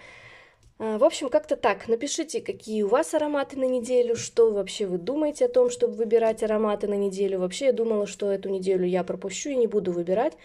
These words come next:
Но потом я поняла, что всё-таки стоят у меня ароматы, стоят без дела.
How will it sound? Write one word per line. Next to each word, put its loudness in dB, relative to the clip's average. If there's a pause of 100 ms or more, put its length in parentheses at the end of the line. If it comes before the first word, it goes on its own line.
(460)
Но 2
потом 2
я 2
поняла, 4
что -8
всё-таки -4
стоят 2
у -4
меня 0
ароматы, 0
стоят 0
без -4
дела. 2